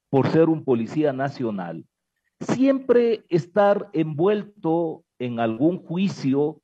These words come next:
por estos motivos es un serio problema, porque eso termina destrozando la vida personal, la vida familiar del entorno del miembro de la policía,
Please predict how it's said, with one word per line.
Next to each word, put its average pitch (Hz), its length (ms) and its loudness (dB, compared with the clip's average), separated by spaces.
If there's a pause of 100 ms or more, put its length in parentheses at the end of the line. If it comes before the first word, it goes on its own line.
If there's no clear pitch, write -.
por 120 160 0
estos 170 300 -2
motivos 147 640 -2 (420)
es - 580 -4
un 233 140 -4
serio 254 400 0
problema, 123 840 0 (240)
porque 185 320 2
eso 226 240 2
termina 185 460 -4
destrozando 151 680 -2
la 120 120 2
vida 147 360 0
personal, 110 760 -2
la 95 120 -2
vida 147 480 -4 (260)
familiar 113 840 -2 (180)
del 127 240 0
entorno 165 840 0
del 117 160 -6
miembro 131 300 -4
de 139 80 0
la 147 120 -2
policía, 165 500 -4